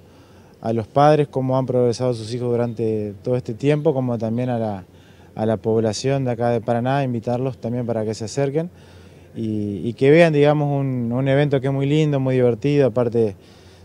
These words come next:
tiene un fin benéfico, eh, se dan donaciones al, al Hogar San Camilo del Elis y a, y a la O N G Paranín.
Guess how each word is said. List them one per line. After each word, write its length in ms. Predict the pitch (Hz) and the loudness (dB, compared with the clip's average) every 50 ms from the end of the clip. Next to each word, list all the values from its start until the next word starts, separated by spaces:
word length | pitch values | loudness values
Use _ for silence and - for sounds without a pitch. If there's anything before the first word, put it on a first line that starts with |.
| - | -8
tiene 220 | - - 131 135 135 | -4 -2 0 0 0
un 100 | 127 120 | -2 -2
fin 180 | - 135 131 | -2 -2 0
benéfico, 680 | 127 127 127 143 147 151 131 135 143 120 139 135 139 139 127 98 - 110 98 | 2 2 2 4 2 2 2 0 -2 -2 -2 -2 -2 -4 -8 -14 -18 -14 -12
eh, 380 | 98 98 95 90 82 82 - - - - - - 95 - | -10 -10 -10 -10 -12 -14 -16 -20 -20 -20 -20 -20 -20 -18
se 200 | - - - 110 | -14 -10 -6 -4
dan 380 | 107 113 117 117 113 110 104 | -4 -2 -2 -4 -4 -4 -6
donaciones 560 | 101 113 113 110 104 101 - 123 120 120 110 110 | -6 -4 -4 -6 -6 -6 -6 -6 -6 -6 -6 -6
al, 300 | 107 101 95 95 92 90 - - - - - - - - - - | -6 -6 -8 -8 -10 -12 -16 -20 -20 -20 -20 -20 -20 -20 -12 -8
al 160 | 110 107 107 | -4 -2 0
Hogar 200 | 110 113 117 110 | 0 0 0 -2
San 200 | - 123 117 107 | -2 -4 -6 -4
Camilo 320 | 110 110 120 123 117 120 | -4 -4 -2 -2 0 0
del 120 | 117 117 120 | 0 0 2
Elis 460 | 135 143 147 156 156 147 - - - | 2 2 4 2 0 -2 -4 -4 -4
y 100 | 117 110 | -2 0
a, 320 | 107 104 98 95 92 92 | 0 0 -2 -4 -6 -6
y 100 | 95 107 110 | -4 -4 -2
a 40 | |
la 120 | 107 107 113 | -2 0 0
O 80 | 117 | 0
N 120 | 120 120 110 | 0 -2 -4
G 160 | 101 - 117 | -4 -6 -6
Paranín. 520 | 104 117 113 113 117 131 147 165 185 202 | -4 -2 -2 -2 -2 0 0 -2 -2 -4